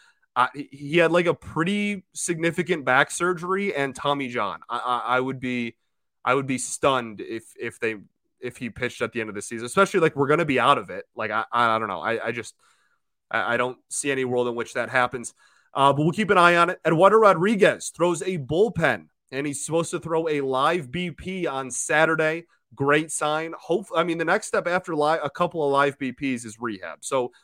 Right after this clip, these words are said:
hope-, hopefully that renders true and he's back sooner rather than later. Tarik Skubal supposed to make another rehab start in triple A on Wednesday, today as you're listening to this. And then, yeah, Matt Vierling's on here, but he pinch hit on Tuesday, so I can't imagine that that's too terribly serious.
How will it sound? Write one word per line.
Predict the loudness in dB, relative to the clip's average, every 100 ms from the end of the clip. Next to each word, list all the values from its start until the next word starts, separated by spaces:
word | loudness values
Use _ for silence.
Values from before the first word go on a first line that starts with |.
| _ _
hope-, | 8 8 8 0 0
hopefully | 0 0 0 2 0 -4 _ -2
that | 0 0 -2 _ _
renders | 0 2 2 -4
true | -4 0 0 0
and | -6
he's | -12
back | -6 -2 -2 -4
sooner | -12 -8
rather | -2 -2 -4
than | -6
later. | -4 -2 -4 -8 _ _ _ 0
Tarik | 0 0
Skubal | -2 -2 0 2 0 -4 _
supposed | -20 -4 -2 -2 -4
to | -10 -6
make | -6 -6
another | -6 -6 -6
rehab | -6 -6 -4 -6 -6
start | -6 -4 -4
in | -10
triple | -8 0 2 4 4
A | 2 -2 -8 _ _ -8
on | -4 -4 -4 -10
Wednesday, | -8 -6 -6 -8 -4 -4 -4
today | -6 -6
as | -6 -8
you're | -10
listening | -10 -12 -8
to |
this. | -8 -6
And | -4
then, | -2 4
yeah, | 4
Matt | 6 4 4
Vierling's | 0 0 -2 0
on | 0 0
here, | -2 -2
but | -4
he | -10
pinch | -10 -6 -6 -4
hit | 0
on | 0 -2
Tuesday, | -6 -6 -6 -6
so | -8
I |
can't | -8 -8
imagine | -6 -6 -8 -8
that | -4
that's | -4 -4
too | -8 -10
terribly | -4 -4 -4
serious. | -8 -6 -4 -6 -8